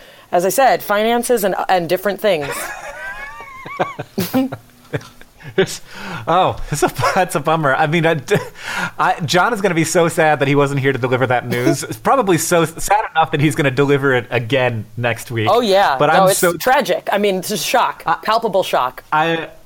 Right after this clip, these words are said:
Speaker 2: I am pleased that you were here to give that news because, uh, I, I think I enjoyed it more than I would have if John had
Speaker 1: <laughs> I am,
Speaker 2: delivered it.
Speaker 1: I'm still reeling. I'm just reeling.
Speaker 2: Um, well,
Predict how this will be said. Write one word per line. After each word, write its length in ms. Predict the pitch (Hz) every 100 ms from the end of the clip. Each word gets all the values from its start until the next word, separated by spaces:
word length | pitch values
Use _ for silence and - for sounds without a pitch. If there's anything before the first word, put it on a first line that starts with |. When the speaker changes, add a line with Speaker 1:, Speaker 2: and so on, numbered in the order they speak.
| - - -
Speaker 2:
I 120 | 151
am 120 | 165 156
pleased 380 | - 294 -
that 80 | 170
you 160 | 156 185
were 140 | 165 131
here 220 | 135 127
to 120 | 156
give 240 | 135 131 117
that 200 | 123 -
news 300 | 117 123 -
because, 460 | 156 139 139 127 120
uh, 300 | 113 107 104 - - -
I, 180 | 139 135
I 120 | 147 135
think 200 | 180 185
I 100 | 151
enjoyed 440 | 139 127 147 139
it 100 | 131
more 240 | 127 131 123
than 140 | 120
I 80 | 120
would 180 | 123 120
have 200 | 117 120
if 180 | 127 -
John 240 | 135 123
had 120 | -
Speaker 1:
<laughs> 20 |
I 140 | 202 226
am, 100 | 220
Speaker 2:
delivered 180 | 190 208
it. 20 |
Speaker 1:
I'm 180 | 262 240
still 400 | - 254 269 233
reeling. 480 | 247 196 156 135 123 -
I'm 200 | 170 208
just 220 | 233 190
reeling. 560 | 175 170 185 151 135 127 - - - - - - - - - - - - - -
Speaker 2:
Um, 440 | 135 131 127 113 113 -
well, 440 | 131 151 127 110